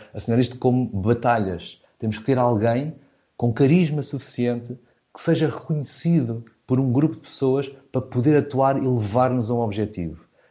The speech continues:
E isto não se adquire num curso. Isto adquire-se com a experiência. Ok? Com a experiência, seja ela na, na parte da formação ou no rendimento. Quanto tempo é que um treinador, seja ele qual for,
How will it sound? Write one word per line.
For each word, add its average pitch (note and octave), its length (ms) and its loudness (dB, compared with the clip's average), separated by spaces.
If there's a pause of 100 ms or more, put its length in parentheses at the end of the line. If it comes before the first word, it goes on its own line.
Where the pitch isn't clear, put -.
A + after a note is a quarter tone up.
(120)
E C#3 240 4
isto C3+ 360 -4 (280)
não A#2+ 220 0
se - 140 -4
adquire C3+ 280 0
num C#3 140 -2
curso. A2+ 580 -6 (260)
Isto - 220 -8
adquire-se A#2+ 500 -2 (200)
com A2+ 200 -2
a B2+ 40 2
experiência. G#2 880 -2 (640)
Ok? G#2 320 -6 (240)
Com - 80 -10
a G2 40 -4
experiência, F#2 680 -2
seja F2+ 260 -6
ela F2+ 160 -2
na, F2+ 180 -6
na E2 280 -14
parte E2+ 220 -6
da A2+ 60 0
formação C3 580 0
ou A#2+ 80 0
no B2+ 60 0
rendimento. A#2 460 -2 (300)
Quanto D#3+ 280 2
tempo C#3+ 500 -2 (200)
é B2 120 0
que - 180 -6
um B2+ 200 0
treinador, A2+ 560 2
seja G#2 280 -2
ele G2 80 -2
qual G#2 180 -2
for, A#2+ 400 0